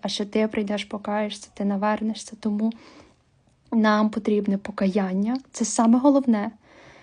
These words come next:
Коли ти починаєш служити Богу, ти маєш почати саме перше з твого покаяння. Зміна всього твого мислення і всі, зміна всього твого життя.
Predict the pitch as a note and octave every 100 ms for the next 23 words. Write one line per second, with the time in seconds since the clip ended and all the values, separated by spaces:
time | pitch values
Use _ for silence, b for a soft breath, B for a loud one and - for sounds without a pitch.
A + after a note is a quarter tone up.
0 | B B - G#3+ G#3 A3 - A#3+ A#3+ G#3+
1 | G3 G3 - G3 G3+ G3+ G#3+ A3+ B3+ -
2 | G#3+ G#3 G#3 A3 A3 G#3+ A#3+ - - A#3+
3 | A#3 A#3 A3 - - - G#3+ G#3 G3+ G#3
4 | G3+ G3+ G#3 - A3+ A#3+ A#3 A3 - -
5 | - A#3 A3 G#3 - G3+ G3 A3 G3+ G#3
6 | G#3+ A#3 - C4 C4 C4 A3+ - - A3+
7 | G#3+ G3 G#3+ G#3 G#3 - G#3+ G3+ - G3+
8 | G3+ G3 G3+ G#3